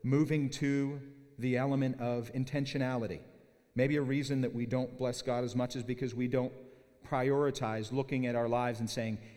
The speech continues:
"Is God worthy of praise right now? Is Christ all in my life?" As we bring that back to focus each time we gather here.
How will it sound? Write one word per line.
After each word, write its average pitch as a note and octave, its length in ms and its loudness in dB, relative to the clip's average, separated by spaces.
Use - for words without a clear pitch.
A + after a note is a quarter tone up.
"Is D#3+ 380 4
God C#3 320 2
worthy C3+ 300 2
of C3 140 -2
praise C#3 280 2
right G#2+ 160 0
now? E2+ 300 -6
Is E3 280 4
Christ - 500 0
all C3+ 300 2
in A#2+ 100 2
my G#2 180 -2
life?" F#2 340 -6
As G#2 120 -6
we A2+ 280 -2
bring B2 180 2
that - 340 -4
back A2 220 -4
to - 40 -6
focus B2 400 -4
each A2 160 -8
time A2+ 160 -2
we A2+ 80 0
gather A2+ 300 -2
here. B2 260 -2